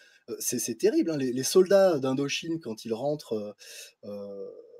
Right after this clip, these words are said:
sur le port de Marseille, on leur déconseille de te, de porter leur tenue parce qu'ils vont se faire casser la gueule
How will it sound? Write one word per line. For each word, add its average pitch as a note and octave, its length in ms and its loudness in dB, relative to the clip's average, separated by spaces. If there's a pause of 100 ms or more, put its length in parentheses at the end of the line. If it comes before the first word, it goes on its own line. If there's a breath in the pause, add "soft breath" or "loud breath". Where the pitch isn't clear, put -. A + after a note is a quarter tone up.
(180)
sur - 220 -12
le A#2 80 -6
port B2+ 200 2
de B2+ 80 0
Marseille, F#3 420 0
on D3 60 -2
leur A#2+ 160 -2
déconseille D#3 500 0
de B2+ 80 -2
te, C3 140 -10
de A#2+ 140 -6
porter - 300 -4
leur A#2 180 -4
tenue F#3+ 280 -2
parce - 180 -10
qu'ils A#2+ 140 -12
vont A2+ 100 -6
se - 80 -12
faire B2+ 160 -8
casser - 280 -4
la A#2 100 -4
gueule A3+ 280 0